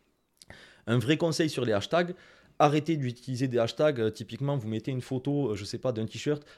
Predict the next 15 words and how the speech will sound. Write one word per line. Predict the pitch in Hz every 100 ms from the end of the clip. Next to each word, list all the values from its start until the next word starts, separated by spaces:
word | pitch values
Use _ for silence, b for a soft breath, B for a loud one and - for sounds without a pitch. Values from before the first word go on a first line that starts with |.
| b
hashtag | 127 127 143 139
t-shirt, | - 139 - 147 -
hashtag | 123 - 123
vêtements. | 120 123 143 170 185 b b b b
Les | 120 127
gens, | 139
ils | 156
s'abonnent | 135 113 123
pas | 156
à | 143
des | 123
hashtags | 110 - 120
vêtements, | 113 - 123
hashtag | 117 113 -
t-shirt. | 123 - 123